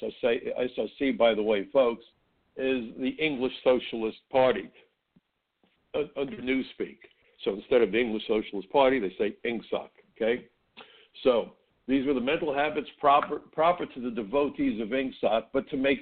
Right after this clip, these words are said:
all other modes of thought impossible. It was intended that when New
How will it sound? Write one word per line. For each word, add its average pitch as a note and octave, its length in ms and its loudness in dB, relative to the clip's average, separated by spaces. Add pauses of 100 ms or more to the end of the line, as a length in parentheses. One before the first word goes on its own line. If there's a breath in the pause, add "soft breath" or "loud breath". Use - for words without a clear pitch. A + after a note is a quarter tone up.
all F3 360 4
other C3 180 0
modes C3 480 0
of B2 100 -10 (220)
thought B2 360 4 (580)
impossible. A#2+ 960 -4 (580 loud breath)
It C3 80 2
was A#2+ 240 0
intended D#3+ 640 -2
that A#2+ 120 4
when G#2+ 240 0
New D3 220 0